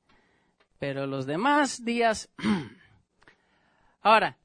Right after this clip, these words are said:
durante este tiempo él tenía que ir a jugar en Colombia como parte de,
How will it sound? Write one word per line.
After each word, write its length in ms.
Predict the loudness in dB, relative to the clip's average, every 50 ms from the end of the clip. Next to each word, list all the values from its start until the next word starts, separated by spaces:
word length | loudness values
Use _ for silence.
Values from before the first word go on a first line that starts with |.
| _ _ _
durante 480 | -6 -2 2 2 2 2 2 2 0 0
este 340 | 0 0 -2 -2 -2 -4 -6
tiempo 500 | -6 -4 -2 -2 -2 -2 -2 -2 -2 -2
él 120 | 0 0
tenía 380 | -2 -2 -2 0 0 -2 -2 -2
que 160 | -2 0 0
ir 120 | 2 2
a 80 | 2 2
jugar 360 | 0 -2 -2 0 2 2 2
en 100 | 0 -2
Colombia 600 | -2 0 2 2 2 2 2 0 -4 -8 -10 -12 _ _ _ _ _ _ _ _ _ _ _ _ _ _ -20 -20 _ _ -6
como 240 | -2 0 2 2 4
parte 440 | 6 6 6 6 4 0 -2 -2
de, 260 | 0 0 -2 -2 -4